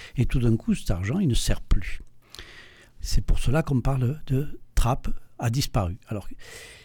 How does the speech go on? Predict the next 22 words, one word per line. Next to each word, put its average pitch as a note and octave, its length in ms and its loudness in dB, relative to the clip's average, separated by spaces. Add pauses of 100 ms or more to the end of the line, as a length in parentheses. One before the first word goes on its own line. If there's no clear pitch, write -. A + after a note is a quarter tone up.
(120)
très - 140 6
simplement, D3+ 500 4
qu'est-ce - 200 -4
que C3 100 -2
ça - 140 2
veut A#2 120 4
dire ? F#2 280 -4
On G2+ 60 -4
va G2 120 0
prendre C#3 380 2
un A2 80 4
exemple, G2 580 -2
hein. E3 80 -4 (480)
Une B2+ 160 6
personne B2 480 2
inquiète, A#2+ 460 0
un - 20 2
ménage G#2+ 420 2
inquiet B2+ 380 2
se - 160 0
dit : « G2+ 240 -4
Ah, - 220 -2